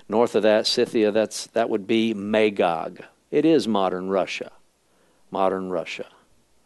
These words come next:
So is Magog Russia? Well, the reasons to believe that Rosh is Russia, and again, I don't think we think it's, it's Russia because Rosh sounds like Russia. Um,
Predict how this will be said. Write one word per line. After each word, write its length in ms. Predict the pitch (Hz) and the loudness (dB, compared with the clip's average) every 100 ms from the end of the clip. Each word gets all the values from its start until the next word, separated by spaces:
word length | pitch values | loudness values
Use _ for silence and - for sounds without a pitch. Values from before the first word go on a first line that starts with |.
| _ _ _ _ - _ _ - | _ _ _ _ -20 _ _ 0
So 180 | 123 | 4
is 220 | 131 165 143 | 6 6 6
Magog 540 | 143 143 120 110 117 | 6 6 6 6 6
Russia? 500 | 147 170 - - - _ - | 6 6 4 -4 -8 _ -8
Well, 120 | 135 | -2
the 80 | 151 | 4
reasons 380 | 190 240 185 151 | 4 4 4 4
to 100 | 147 | 4
believe 280 | 135 165 139 | 6 6 6
that 100 | 117 | 6
Rosh 400 | 127 135 135 - | 6 6 4 2
is 260 | 156 165 | 4 4
Russia, 540 | 117 139 131 - 107 120 - - | 6 6 6 4 2 2 -4 -4
and 160 | 143 156 | 2 4
again, 320 | 147 185 165 | 6 6 6
I 140 | 143 156 | 6 6
don't 200 | 202 160 | 6 4
think 200 | 180 156 | 2 4
we 100 | 143 | 4
think 220 | 156 135 | 4 2
it's, 160 | 117 | 0
it's 260 | - 127 110 | -4 -6 2
Russia 300 | 147 143 139 | 4 4 4
because 360 | 127 127 131 104 | 2 2 2 2
Rosh 600 | 107 135 139 - - - | 4 6 6 2 -4 -4
sounds 340 | - 143 143 120 | 0 2 4 4
like 120 | 107 | 4
Russia. 540 | 147 190 - 98 127 - _ - - _ - | 6 6 4 2 0 -4 _ -20 -20 _ -4
Um, 560 | 107 113 110 107 - | 0 0 0 -4 -8